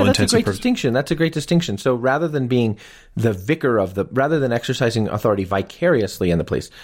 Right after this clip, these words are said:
Speaker 2: so that an apostolic vicariate, you, an, an apostle, uh, uh, perhaps they are a bishop or perhaps they're a priest, but, um, someone is exercising the Pope's authority vicariously in a place.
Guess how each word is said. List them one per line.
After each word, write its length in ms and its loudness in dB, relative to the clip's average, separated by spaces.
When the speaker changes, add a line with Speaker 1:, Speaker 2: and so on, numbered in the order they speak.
Speaker 2:
so 140 -4
that 200 0
an 60 -4
apostolic 380 0
vicariate, 520 0
you, 320 0
an, 220 2
an 80 2
apostle, 520 0
uh, 60 2
uh, 340 0
perhaps 300 -2
they 140 2
are 120 2
a 60 0
bishop 320 -2
or 100 2
perhaps 360 -2
they're 100 2
a 60 -2
priest, 260 -2
but, 160 0
um, 180 -2
someone 440 0
is 280 -2
exercising 840 -2
the 140 -2
Pope's 360 0
authority 420 0
vicariously 880 0
in 100 -2
a 40 -4
place. 440 -4